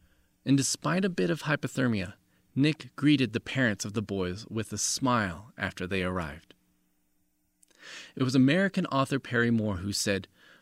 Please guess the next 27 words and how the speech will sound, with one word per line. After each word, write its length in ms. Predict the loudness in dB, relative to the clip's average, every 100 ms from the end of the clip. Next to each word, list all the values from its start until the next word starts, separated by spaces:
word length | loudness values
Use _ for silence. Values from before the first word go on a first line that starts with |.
| _
"Once 260 | 0 2 4
in 80 | 4
a 60 |
while, 460 | 4 2 0 -4 -8 2
life 300 | 4 4 2
gives 260 | 0 2
you 100 | 2
a 60 | 0
chance 360 | 0 0 0 0
to 100 | 0
measure 380 | 0 0 0
your 180 | 0 0
worth. 420 | 0 -2 -4 -10 _ _ -16 -16
Sometimes 680 | -8 0 2 2 2 2 0
you're 120 | -4
called 500 | -6 -12 -2 0 0
upon 320 | -2 -2 -2 0
to 100 | 0
make 200 | -2 -2
a 40 |
split-second 840 | -6 -2 0 0 -2 -2 -2 0
decision 440 | -4 -2 -4 -4 -6
to 120 | -6
do 240 | -4 -2
the 120 | -2 -4
right 280 | -4 -6
thing, 380 | -8 -4 -4 -4